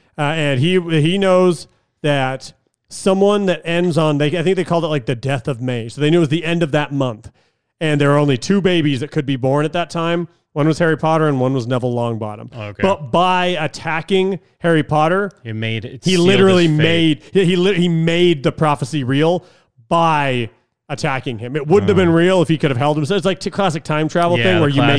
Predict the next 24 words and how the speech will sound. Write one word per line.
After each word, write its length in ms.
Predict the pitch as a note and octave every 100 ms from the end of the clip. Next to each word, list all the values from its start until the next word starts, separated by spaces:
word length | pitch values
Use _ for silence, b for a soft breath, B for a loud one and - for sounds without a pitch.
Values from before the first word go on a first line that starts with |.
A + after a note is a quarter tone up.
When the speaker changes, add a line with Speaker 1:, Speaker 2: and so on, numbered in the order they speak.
| -
Speaker 1:
it 40 |
Speaker 2:
classic, 40 | B2+
Speaker 1:
happen 180 | C#3 D3
Speaker 2:
like, 120 | -
Speaker 1:
by 220 | C3+ C3
Speaker 2:
yeah. 100 | C3
Speaker 1:
knowing 320 | C3+ C3 C3+ C#3
about 280 | C#3 D3
it. 100 | D#3
Speaker 2:
Exactly. 580 | C3 G2 G#2 F#2+ F#2 F2 b b -
Speaker 1:
Uh, 220 | C3+ B2+
yeah, 200 | C#3+ C3
so 120 | A2+ E3
that's 220 | E3+ -
kinda 200 | F#3 E3
what 100 | D3+
happened, 400 | D3 C#3+ B2 A#2+
uh, 400 | E3 C#3 B2+ B2 C3
with 240 | C3 -
that. 440 | C#3+ C3 A#2+ D3+ _
Uh, 340 | C#3+ B2+ A#2+ A#2+ b b b
uh, 200 | D3 C3
but 120 | A#2+
Lupin, 600 | D3+ F#3+ B3 D#3 A#2+ A#2